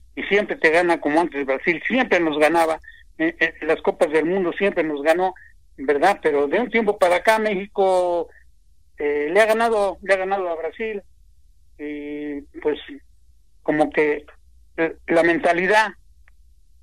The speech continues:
la mentalidad es, eh, es más poderosa y siento que, que lo puedes derrotar.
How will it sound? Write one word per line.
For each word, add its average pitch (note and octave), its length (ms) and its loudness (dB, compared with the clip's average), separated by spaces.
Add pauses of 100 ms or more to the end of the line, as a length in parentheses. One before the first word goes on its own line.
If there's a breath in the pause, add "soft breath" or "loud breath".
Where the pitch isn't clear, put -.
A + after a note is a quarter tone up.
(160)
la D3 80 -8
mentalidad D#3+ 560 0
es, E3+ 280 -2
eh, D#3 480 -4
es E3+ 100 0
más F3+ 240 0
poderosa D#3 600 0 (460)
y C3+ 180 -6
siento F3 420 0
que, C3+ 380 -2 (380)
que D#3 100 0
lo D3+ 100 0
puedes G3+ 200 2
derrotar. D3+ 500 -2